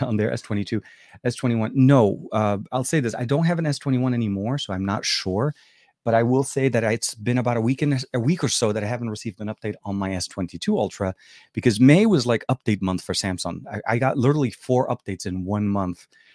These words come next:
to this device, and so far nothing. So I haven't seen the June update yet.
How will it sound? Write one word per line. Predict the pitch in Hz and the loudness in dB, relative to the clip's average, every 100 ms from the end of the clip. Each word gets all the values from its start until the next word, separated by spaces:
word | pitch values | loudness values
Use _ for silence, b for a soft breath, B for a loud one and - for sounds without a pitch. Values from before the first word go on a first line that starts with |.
| b - | b -8
to | |
this | 104 101 | -2 -2
device, | - 92 87 87 | 0 0 0 -2
and | - 104 98 92 - | -6 -4 -4 -4 -4
so | - 127 123 | 2 2 4
far | 127 110 | 4 6
nothing. | 95 92 - 185 220 - | 4 0 2 2 2 0
So | - | -2
I | 98 | 0
haven't | 113 110 107 | 0 -2 -4
seen | - 113 | -2 -2
the | 98 | -4
June | 85 107 110 | -2 -2 -2
update | 110 110 104 | -6 -8 -4
yet. | 110 | -6